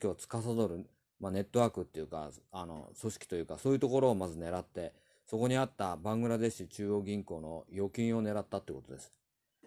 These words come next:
まあ、あ、その後、北朝鮮のこうしたハッキングの行為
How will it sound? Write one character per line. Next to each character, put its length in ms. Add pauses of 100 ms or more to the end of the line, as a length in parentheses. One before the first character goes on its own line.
(160)
ま 260
あ、 160 (1080)
あ、 60
そ 160
の 120
後、 280
北 240
朝 120
鮮 180
の 100
こ 140
う 40
し 60
た 260
ハ 220
ッ 40
キ 160
ン 40
グ 60
の 120
行 200
為 280